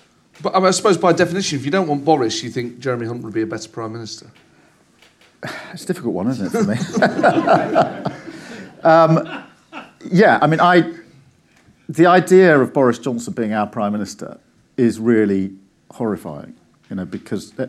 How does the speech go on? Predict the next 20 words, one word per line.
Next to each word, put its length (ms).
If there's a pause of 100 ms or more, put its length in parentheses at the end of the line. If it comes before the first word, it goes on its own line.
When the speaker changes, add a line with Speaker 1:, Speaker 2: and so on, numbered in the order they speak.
(140)
Speaker 2:
him 240
as 120
the 160
representative, 960
you 80
know, 140 (260)
w-, 280
what 240
is 100
a 40
Prime 240
Minister 240
above 240
all? 180
They're 100
the 120
representative 560
of 60
the 60
country. 440